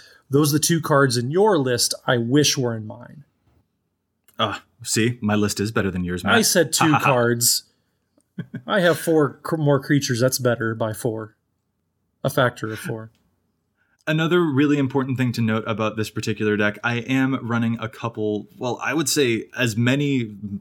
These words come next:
Speaker 2: very small, very cheap mana rocks as I possibly can.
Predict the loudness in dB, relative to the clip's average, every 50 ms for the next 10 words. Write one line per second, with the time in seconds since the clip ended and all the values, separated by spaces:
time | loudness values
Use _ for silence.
0 | _ _ -10 -8 0 2 2 4 6 4 4 4 4 0 -2 -2 -2 0 0 0
1 | 0 0 -2 -4 -4 -8 -10 -8 -2 -2 0 0 0 -2 -4 -4 -4 -4 -4 -4
2 | -4 -4 -4 -4 -4 -4 -6 -6 -6 -6 -8 -8 -8 -8 -8 -10 -10 -10 -12 -14
3 | -14 -16 -14 -12 -12 -12 -12